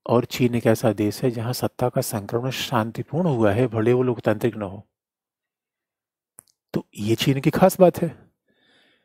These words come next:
जो नॉर्थ कोरिया में नहीं आ पाई, जो क्यूबा में नहीं आ पाई। क्यूबा में वही वंशानुगत शासन चल गया। तो चीन ने कई बातें बहुत व्यवस्थित रूप में अपनाई, और कहीं ना कहीं चीन ने यह भी ध्यान में रखा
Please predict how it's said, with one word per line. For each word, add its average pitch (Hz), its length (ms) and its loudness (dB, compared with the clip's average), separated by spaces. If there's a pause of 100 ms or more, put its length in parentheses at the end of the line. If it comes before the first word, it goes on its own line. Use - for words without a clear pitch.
(220)
जो 131 100 2
नॉर्थ 117 240 2
कोरिया 117 300 4
में 104 100 0
नहीं 117 200 0
आ 113 80 6
पाई, 113 240 2
जो 117 120 4
क्यूबा 131 340 4
में 139 120 2
नहीं 131 180 2
आ 127 80 4
पाई। 127 220 2
क्यूबा 139 320 4
में 143 120 4
वही 135 200 6
वंशानुगत 135 520 4
शासन 127 320 2
चल 123 180 2
गया। 117 240 -2 (840)
तो 151 100 -8
चीन 113 280 0
ने 139 160 0
कई 131 200 2
बातें 120 340 0
बहुत 120 220 -2
व्यवस्थित 110 440 0
रूप 113 200 -2
में 120 60 2
अपनाई, 95 360 -4 (1000)
और 123 120 4
कहीं 127 240 2
ना 127 60 0
कहीं 127 180 4
चीन 131 220 -2
ने 123 100 0
यह 110 160 2
भी 123 120 4
ध्यान 123 200 4
में 120 100 0
रखा 123 320 2